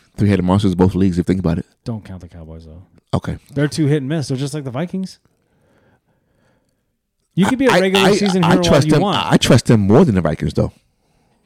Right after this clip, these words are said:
Speaker 1: And pl-, remember, they went up to Minnesota and shellacked them forty to three.
Speaker 2: No, that, that's the other thing that Sherman was saying, too. He's like, "Dude, you can't be giving up points like that on your defense."
Speaker 1: So, I mean,
Speaker 2: And they've
Speaker 1: I
Speaker 2: done that three times.
Speaker 1: Right. So, I, I have, and they should have lost against Colts, thirty-three to zero. I mean, seriously.
Speaker 2: Dude, no
Speaker 1: Seriously.
Speaker 2: shit.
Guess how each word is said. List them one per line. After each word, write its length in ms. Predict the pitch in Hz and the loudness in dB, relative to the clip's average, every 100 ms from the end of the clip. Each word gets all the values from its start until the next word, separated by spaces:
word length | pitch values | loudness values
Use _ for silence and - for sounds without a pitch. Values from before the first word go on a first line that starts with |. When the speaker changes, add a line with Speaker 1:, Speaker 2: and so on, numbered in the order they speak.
| _ - | _ -4
Speaker 1:
And 100 | - | 0
pl-, 120 | 139 | 0
remember, 240 | 117 165 107 | 2 4 6
they 100 | 165 | 6
went 200 | 120 - | 4 0
up 100 | 113 | 0
to 100 | - | 2
Minnesota 380 | 101 90 92 90 | 0 2 2 2
and 80 | 85 | 0
shellacked 340 | - 85 147 | 0 -2 0
them 100 | 95 | -2
forty 280 | - 113 113 | 2 2 2
to 80 | 107 | 0
three. 320 | 160 185 - | 0 0 -2
Speaker 2:
No, 200 | 123 139 139 - | -8 -8 -8 -12
that, 140 | 135 _ _ - | -12 _ _ -12
that's 300 | 123 113 - | -10 -10 -16
the 180 | - 135 | -8 -6
other 180 | 123 113 | -4 -6
thing 200 | 120 110 | -6 -8
that 120 | 101 | -8
Sherman 320 | 123 110 98 | -8 -8 -8
was 120 | 90 | -12
saying, 220 | 101 92 | -12 -14
too. 120 | - 101 | -10 -8
He's 120 | 92 | -8
like, 100 | 87 | -12
"Dude, 140 | 135 117 | -14 -14
you 60 | |
can't 220 | 135 170 110 | -16 -14 -14
be 80 | |
giving 180 | 95 101 | -12 -14
up 80 | 87 | -12
points 220 | 107 101 | -14 -12
like 140 | 98 92 | -12 -12
that 140 | 104 | -12
on 80 | 107 | -10
your 80 | 104 | -8
defense." 340 | 107 123 147 151 | -6 -6 -6 2
Speaker 1:
So, 360 | 101 95 92 | 4 4 2
I 60 | 98 | -2
mean, 200 | 98 92 | -4 -2
Speaker 2:
And 80 | 170 | -2
they've 60 | |
Speaker 1:
I 60 | - | 0
Speaker 2:
done 100 | - | -2
that 160 | 170 131 | -4 -6
three 140 | 160 | -6
times. 420 | 147 170 101 - | -4 -6 -8 -4
Speaker 1:
Right. 260 | 110 92 - | 0 0 0
So, 160 | 95 | 0
I, 160 | 85 78 | 0 -2
I 120 | 101 180 | -2 0
have, 220 | 156 101 | 0 -2
and 160 | 117 117 - | -4 -6 -4
they 140 | 196 202 | -2 -2
should 200 | 143 113 | 0 0
have 80 | |
lost 200 | 90 87 | 0 -2
against 200 | - 87 | -4 -4
Colts, 280 | - - - | -2 -2 -4
thirty-three 380 | - 101 98 92 | 2 2 4 0
to 60 | 82 | 2
zero. 140 | 85 - | 0 0
I 40 | |
mean, 200 | 87 85 | -6 -6
seriously. 360 | - 95 - 180 | -2 -2 2 4
Speaker 2:
Dude, 300 | 175 113 87 - | 4 0 -12 -6
no 60 | 147 | 0
Speaker 1:
Seriously. 340 | 170 180 165 | 2 0 -2
Speaker 2:
shit. 500 | 143 156 147 - | -4 -4 -4 -6